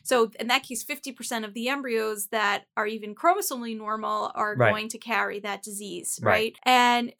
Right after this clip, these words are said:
Speaker 1: an example of this might be some of the, um, hereditary cancer genes,
Speaker 2: Right.
Speaker 1: like, like braca.
Speaker 2: Right. B R C A, exactly.
Speaker 1: It's a very personal decision at that point. A lot of people say, Well,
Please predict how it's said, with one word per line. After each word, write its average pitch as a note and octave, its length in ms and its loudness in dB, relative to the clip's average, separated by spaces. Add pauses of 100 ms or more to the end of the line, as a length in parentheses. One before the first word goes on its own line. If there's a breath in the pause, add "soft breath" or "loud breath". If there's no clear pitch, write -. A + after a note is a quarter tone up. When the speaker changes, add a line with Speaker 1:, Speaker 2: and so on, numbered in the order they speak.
(100)
Speaker 1:
an B3+ 140 2
example C#4 500 2
of A3+ 60 0
this B3 240 2
might A3 240 -4
be A3 100 -4
some A3 300 0
of G3+ 180 -2
the, F#3+ 360 -2
um, G3+ 240 -4
hereditary G#3 480 -4
cancer G3+ 440 -6
genes, - 500 -6
Speaker 2:
Right. A#2+ 140 6
Speaker 1:
like, - 220 -2
like A3 260 -4
braca. - 580 2
Speaker 2:
Right. A2 280 2
B G#2 140 0
R G2 60 2
C F#2+ 200 -4
A, - 20 -2
exactly. G2 580 0
Speaker 1:
It's C4 200 -2
a C4 60 0
very C#4+ 320 0
personal C#4+ 520 4
decision D#4+ 480 -4
at A#3 140 -4
that G3+ 240 0
point. G#3 180 -2
A G#3+ 40 -6
lot A3+ 180 4
of A#3 80 -8
people A#3 260 -8
say, A3 240 -2
Well, G#3+ 380 0